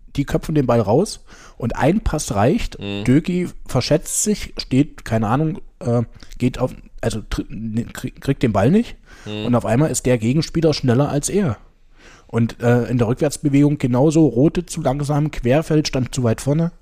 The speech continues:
Speaker 2: Genau.
Speaker 1: Ähm, da, also entweder brauchen wir mehr Geschwindigkeit hinten oder ich hab keine Ahnung, also das war ex-, du hast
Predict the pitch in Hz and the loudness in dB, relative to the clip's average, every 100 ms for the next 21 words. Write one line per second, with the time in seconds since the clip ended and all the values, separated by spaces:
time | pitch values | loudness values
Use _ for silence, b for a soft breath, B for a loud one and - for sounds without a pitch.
0 | - b 87 104 95 78 - 113 117 120 | -20 b -10 -6 -4 -6 -2 2 4 4
1 | 120 - - - - - - 120 - - | 0 -4 -16 -20 -20 -14 -6 -6 -6 -14
2 | - - 95 104 87 90 - - - - | -20 -18 -18 -18 -18 -18 -16 -16 -12 -6
3 | 135 123 - - - 131 165 143 135 143 | -6 -6 -10 -14 -4 2 2 4 2 4
4 | 131 120 107 127 156 - 165 165 175 180 | 4 2 2 0 0 -2 -4 -2 -2 0
5 | 165 147 143 - B B B B - 131 | 2 2 2 -4 B B B B -14 -12
6 | - - - - 147 170 135 98 113 - | -8 -8 -6 -2 0 0 0 -2 -4 -2
7 | 107 113 - - - - 107 - - | 0 0 -2 -8 -12 -6 -6 -6 -10